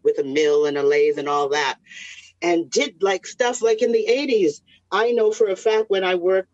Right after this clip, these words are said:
at the Health Sciences Center in Manitoba, their occupational therapy, we were some of the first people making, inventing the tools that made it possible for amputees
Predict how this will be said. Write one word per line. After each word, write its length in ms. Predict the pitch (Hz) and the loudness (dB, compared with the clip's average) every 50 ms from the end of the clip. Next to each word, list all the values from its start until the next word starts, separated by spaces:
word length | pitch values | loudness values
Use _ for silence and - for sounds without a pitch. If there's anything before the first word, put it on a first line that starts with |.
| _ _ _ - - _ _ | _ _ _ -20 -20 _ _
at 180 | 165 175 175 - | -4 -4 -2 -2
the 120 | - 175 | -2 -2
Health 300 | 170 175 190 180 196 208 | 0 0 0 0 -2 -2
Sciences 640 | - - 208 185 185 185 190 185 - - 196 185 - | -2 -2 -2 0 0 0 -2 -4 -4 -4 -4 -2 -2
Center 380 | - 190 185 185 180 - 196 180 | -2 -2 -2 -2 -2 0 0 0
in 140 | 175 170 170 | 0 0 0
Manitoba, 800 | 170 170 165 170 - - 190 185 175 175 180 180 175 175 175 - - - - - - _ _ - | 0 0 0 -2 -2 -2 -2 0 0 0 0 0 0 0 -2 -4 -10 -20 -20 -20 -20 _ _ 0
their 200 | - 359 - 180 | 0 0 0 -2
occupational 800 | 180 170 - - - - - 196 190 208 - - 196 180 170 | -4 -2 -4 -6 -4 -2 0 0 0 -2 -2 -2 -2 -2 -2
therapy, 640 | - - - - 453 - 440 466 - - 311 - - _ - - _ _ | 0 0 2 2 2 2 2 0 0 0 0 0 -4 _ -18 -20 _ _
we 120 | - 214 220 | 0 2 2
were 120 | 214 214 | 2 2
some 200 | 202 - 226 202 202 | 0 -2 -2 -4 -2
of 80 | 190 | -2
the 80 | 185 180 | -2 -4
first 440 | 170 - - 220 220 220 220 - - | -2 0 0 2 2 0 -2 -4 -8
people 480 | - 247 240 254 - 226 196 180 180 - _ - - - _ _ | -4 -4 -2 0 2 2 2 0 -2 -4 _ -20 -20 -20 _ _
making, 560 | 151 160 190 214 226 - - - 226 208 202 | -2 0 2 2 0 0 0 0 0 0 0
inventing 760 | 190 185 185 160 - 185 190 208 220 220 - - 208 196 190 | 0 0 0 0 0 0 0 0 -2 -2 -2 -4 -2 -2 -2
the 120 | 165 175 165 | -2 -4 -6
tools 680 | - - - 233 233 453 214 196 175 165 156 151 - - _ - - _ - | -4 -2 -2 0 2 2 2 2 0 0 -2 -4 -8 -16 _ -20 -20 _ -4
that 160 | 180 175 - | -2 -2 -2
made 180 | 175 185 190 190 | 0 0 0 0
it 160 | 190 190 - | 0 -2 -2
possible 560 | - 208 175 185 185 - - - 196 185 185 | -2 -2 -2 -2 -2 -4 -2 -2 0 0 0
for 160 | 180 - 190 185 | -2 -4 -4 -4
amputees 1000 | - 180 180 190 180 - 196 185 - - 202 185 185 180 170 156 - - - | -2 -4 -4 -4 -6 -8 -10 -8 -6 -4 -2 0 0 0 -2 -4 -6 -10 -14